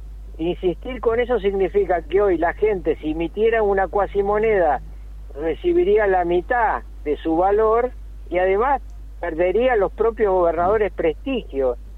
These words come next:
A mí me parece que esta reunión del presidente con los gobernadores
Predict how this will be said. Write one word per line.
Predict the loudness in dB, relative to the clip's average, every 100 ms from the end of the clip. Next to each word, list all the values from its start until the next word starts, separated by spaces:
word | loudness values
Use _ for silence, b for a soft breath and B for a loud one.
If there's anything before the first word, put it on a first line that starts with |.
| -8
A | -6
mí | -4 -4
me | -2
parece | 0 0 -2 -2
que | 2 2 2 0 -6 -4
esta | -2 0 0
reunión | 2 2 4 2 2
del | 0
presidente | 0 -2 0 0 0 0 0
con | 0
los | 2 2
gobernadores | 4 2 2 0 2 2 2 0